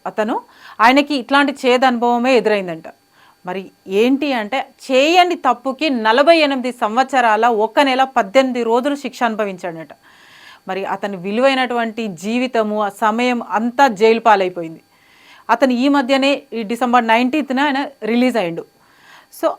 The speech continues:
ఈ ఎక్కువ కాలం చేయ-, తప్-, చే-, తప్పు చేయకున్నా కూడా శిక్ష అనుభవించిన, ఎక్కువ కాలం శిక్ష అనుభవించింది కూడా ఇతనే అని చెప్పేసి అక్కడ వాళ్ళు చెప్తున్నారు. మరి గ్లిన్ సైమన్స్కి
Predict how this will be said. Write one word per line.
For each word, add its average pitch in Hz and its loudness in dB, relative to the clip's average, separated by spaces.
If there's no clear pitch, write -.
ఈ 226 -8
ఎక్కువ 302 2
కాలం 262 4
చేయ-, 269 2
తప్-, 254 -2
చే-, 226 -10
తప్పు 233 -2
చేయకున్నా 285 0
కూడా 254 -2
శిక్ష - -6
అనుభవించిన, 247 -2
ఎక్కువ 233 -4
కాలం 247 2
శిక్ష 233 -12
అనుభవించింది 226 -6
కూడా 226 -2
ఇతనే 269 -2
అని 240 -2
చెప్పేసి 226 -4
అక్కడ 220 -4
వాళ్ళు 196 -2
చెప్తున్నారు. 180 -12
మరి 202 -6
గ్లిన్ 220 -4
సైమన్స్కి 269 -2